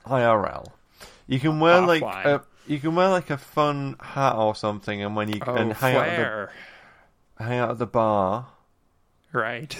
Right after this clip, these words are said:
Speaker 1: and then you go there every day, and then people are like, "Oh, it's the hat guy," you know?
Speaker 2: Right. <laughs> It's the sad alcoholic hat guy.
Speaker 1: <laughs> Yes.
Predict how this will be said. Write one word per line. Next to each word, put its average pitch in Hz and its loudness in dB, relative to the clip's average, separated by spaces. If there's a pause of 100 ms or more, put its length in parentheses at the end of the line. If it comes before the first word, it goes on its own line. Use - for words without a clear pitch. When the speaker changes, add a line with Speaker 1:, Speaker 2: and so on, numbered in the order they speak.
Speaker 1:
and 120 2
then 120 2
you 117 0
go 147 2
there 139 6
every 127 0
day, 104 2 (400)
and 113 0
then 120 0
people 120 -2
are - 2
like, 107 6
"Oh, 113 6
it's 104 -4
the 107 -2
hat 120 -2
guy," - -6 (220)
you 107 -6
know? 131 0 (260)
Speaker 2:
Right. 139 -2
<laughs> - -18
It's - -6
the 131 0
sad 147 -4
alcoholic 135 -4
hat - -4
guy. 90 -2 (420)
Speaker 1:
<laughs> - 0
Yes. - 2